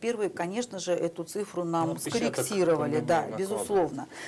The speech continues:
Speaker 1: Э, на сегодняшний день у нас, э, порядка двухсот пятидесяти, э, иностранных студентов обучаются на программах основного, а,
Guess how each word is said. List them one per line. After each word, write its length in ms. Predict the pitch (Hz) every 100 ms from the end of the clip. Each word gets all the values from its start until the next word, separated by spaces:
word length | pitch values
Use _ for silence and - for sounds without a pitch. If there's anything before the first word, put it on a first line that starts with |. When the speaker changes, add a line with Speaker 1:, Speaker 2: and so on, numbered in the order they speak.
| -
Speaker 1:
Э, 160 | - 165
на 120 | 196
сегодняшний 640 | 208 226 277 247 220 202 196
день 260 | 190 175
у 80 | 175
нас, 240 | 185 185 -
э, 140 | 180
порядка 400 | 180 185 180 175
двухсот 360 | 165 175 196 180
пятидесяти, 640 | 165 156 151 156 - 151 -
э, 200 | 156 151
иностранных 540 | 156 160 - 151 151
студентов 560 | 156 165 156 156 165 -
обучаются 680 | - 180 196 208 196 196 190
на 200 | 185 185
программах 540 | 180 175 180 180 180
основного, 800 | - 185 202 190 185 190 180 170 -
а, 440 | 170 165 165 160